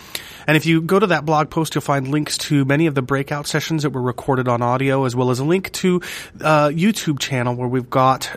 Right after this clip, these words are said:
uh, video recordings of some of those breakout sessions. Um, many of them are very good,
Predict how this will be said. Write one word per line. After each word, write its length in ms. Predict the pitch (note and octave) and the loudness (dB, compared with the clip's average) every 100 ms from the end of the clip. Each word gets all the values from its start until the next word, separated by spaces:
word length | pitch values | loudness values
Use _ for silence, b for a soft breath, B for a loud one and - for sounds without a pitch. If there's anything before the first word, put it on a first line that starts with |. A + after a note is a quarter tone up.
| - | -12
uh, 160 | - C3+ | -8 0
video 260 | C#3+ D3+ | 4 4
recordings 540 | C3+ B2 - C3 B2+ A#2 | 4 -2 -2 0 0 -2
of 100 | - | -2
some 200 | - B3 | 2 2
of 80 | |
those 160 | C3 A2+ | 2 0
breakout 480 | - A2+ - A2 - | -2 -4 -2 -4 -4
sessions. 480 | A#2 G#2+ A2+ A2+ - B B B B | -6 -6 -8 -8 -10 B B B B
Um, 340 | A#2+ A2+ A2 A2+ - | -2 0 -2 -6 -6
many 200 | C3+ C3+ | 2 4
of 60 | B2+ | 4
them 140 | A#2 | 2
are 40 | A2+ | 0
very 260 | B2 A#2 | 2 2
good, 340 | A#2 A2+ G#2+ | 2 0 -2